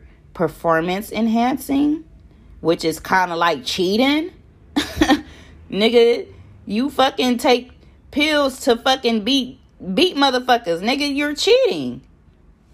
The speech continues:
That's damn, that's really cheating, bro. To be honest, that's cheating. Okay? Because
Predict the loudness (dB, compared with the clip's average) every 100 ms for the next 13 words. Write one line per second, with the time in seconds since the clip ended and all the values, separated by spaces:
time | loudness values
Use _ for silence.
0 | -2 0 0 -2 -2 -2 -4 -2 -2 -2
1 | -4 -4 -2 -4 0 2 2 0 2 2
2 | 0 -4 -8 -6 0 0 0 0 -2 -4
3 | -16 _ _ _ _ _ _ 0 0 0
4 | -4 -4 -4 -8 -14 -20 _ _ _ _
5 | _ _ _ _ _ _ -4 -2 -2 -2
6 | -4 -10 _ _ -12 -6 0 0